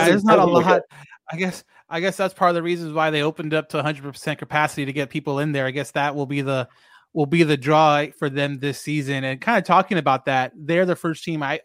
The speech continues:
Speaker 2: I've seen out there, at least publicly, uh, put out there that they're gonna be open a hundred percent,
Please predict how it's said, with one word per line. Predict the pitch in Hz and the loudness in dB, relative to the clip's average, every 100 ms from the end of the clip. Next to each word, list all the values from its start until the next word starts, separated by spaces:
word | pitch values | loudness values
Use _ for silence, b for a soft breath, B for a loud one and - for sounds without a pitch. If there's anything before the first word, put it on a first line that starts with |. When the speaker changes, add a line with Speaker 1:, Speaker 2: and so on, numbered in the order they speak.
| - | -4
Speaker 2:
I've | 156 208 220 | 0 2 0
seen | - 156 131 127 _ _ | -6 -8 -8 -14 _ _
out | 143 143 | 0 2
there, | 139 135 | 2 2
at | 131 | 2
least | 135 131 - _ b b b | 0 -4 -8 _ b b b
publicly, | - 175 175 151 139 _ 156 160 - | 2 4 2 -2 -4 _ -12 -10 -6
uh, | 135 127 | -2 -2
put | 127 156 | -2 -2
out | 139 135 | 0 -2
there | 139 | -4
that | |
they're | 131 | -4
gonna | 135 135 123 _ _ 147 | -4 -4 -8 _ _ -6
be | 156 | -2
open | 147 147 143 | 0 0 0
a | 127 | 0
hundred | 143 139 | -2 -2
percent, | 127 120 147 131 | -10 -6 -4 -4